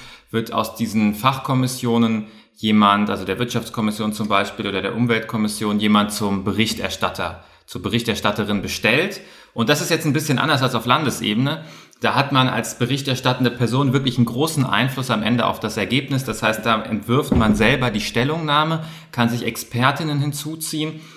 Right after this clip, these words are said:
und, äh, bringt die Stellungnahme dann entsprechend in der Fachkommission ein. Da wird debattiert, da wird diskutiert, da kann man Änderungsanträge stellen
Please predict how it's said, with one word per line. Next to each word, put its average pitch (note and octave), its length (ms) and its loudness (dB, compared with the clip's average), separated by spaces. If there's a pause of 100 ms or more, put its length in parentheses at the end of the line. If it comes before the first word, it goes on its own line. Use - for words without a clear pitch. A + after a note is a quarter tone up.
(140)
und, A2+ 260 0
äh, A2+ 340 2
bringt C3 280 2
die A#2+ 60 -4
Stellungnahme A#2 680 4
dann G#2 180 0
entsprechend A2 640 -2
in G#2+ 140 0
der G#2 120 2
Fachkommission C#3 760 -2
ein. A#2+ 220 2
Da B2 180 2
wird B2 160 -2
debattiert, D#3+ 540 -2
da C3 160 0
wird C#3+ 160 -6
diskutiert, D3+ 680 -6
da G#2+ 100 0
kann C#3+ 180 -4
man C3+ 120 0
Änderungsanträge B2+ 960 -2
stellen A#2 440 0